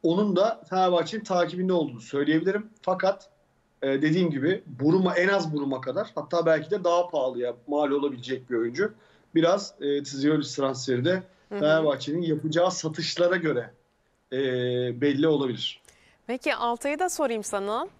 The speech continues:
Speaker 2: Ee, YouTube kanalına önemli açıklamalarda bulundu. Ee, kulübünün YouTube kanalına daha doğrusu. Dönüş süreciyle ilgili de tabii bir takım, e, müjdeler de verdi. Salonda çalışmalarını sürdürüyor sanırım.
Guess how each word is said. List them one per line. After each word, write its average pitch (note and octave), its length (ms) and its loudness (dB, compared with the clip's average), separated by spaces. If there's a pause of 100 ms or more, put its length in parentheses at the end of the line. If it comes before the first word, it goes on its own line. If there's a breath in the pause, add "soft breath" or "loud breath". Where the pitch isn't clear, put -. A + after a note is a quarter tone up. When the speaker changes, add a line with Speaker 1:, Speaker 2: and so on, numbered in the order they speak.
(120)
Speaker 2:
Ee, G3+ 80 -4 (320)
YouTube A3+ 260 -4
kanalına B3 460 0
önemli A#3+ 320 0
açıklamalarda A#3+ 720 -2
bulundu. A3 720 -4
Ee, F#3 440 4
kulübünün G#3+ 440 0
YouTube G3 340 -4
kanalına F3 500 -4
daha E3+ 240 0
doğrusu. F3+ 540 -4 (420 soft breath)
Dönüş A3+ 260 0
süreciyle A3+ 640 -2
ilgili A3 280 -4
de F#3+ 240 0
tabii F#3 280 -4
bir G3 60 -12
takım, G3 360 -6 (100)
e, F3 340 0
müjdeler G3 560 0
de F3+ 140 -2
verdi. F3+ 280 -2
Salonda G3+ 400 -4
çalışmalarını G#3 680 -4
sürdürüyor A3+ 500 0
sanırım. F#3 420 -4